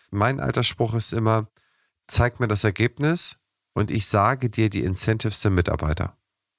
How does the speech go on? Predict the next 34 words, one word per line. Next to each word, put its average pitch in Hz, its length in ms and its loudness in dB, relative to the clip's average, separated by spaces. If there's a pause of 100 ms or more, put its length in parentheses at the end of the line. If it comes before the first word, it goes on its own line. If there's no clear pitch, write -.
(160)
Da 92 60 2
musst 104 240 2
du 139 60 2
mal 139 40 4
drüber 139 220 0
nachdenken. 104 400 -2
Genau 104 300 2
das 127 180 0
ist 156 160 0
es. 78 320 0
Ich - 480 -4
kann 139 260 -2
am 147 140 -2
Ergebnis 120 480 0
sehen, 117 300 2
wie 104 100 2
die 101 80 0
Mitarbeiter 104 480 0
incentiviert 107 600 0
sind, 87 340 -8
ja? 101 180 2 (420)
Das 98 200 -4
heißt, 143 400 0
es - 380 -14
ist - 40 -4
einfach 127 220 0
mal 120 80 0
eine 110 140 0
Checkliste, - 580 0
Einkaufsliste 104 720 0
für - 160 -2
die 98 100 0
Praxisinhaber, 95 880 0
Inhaberin. 98 720 2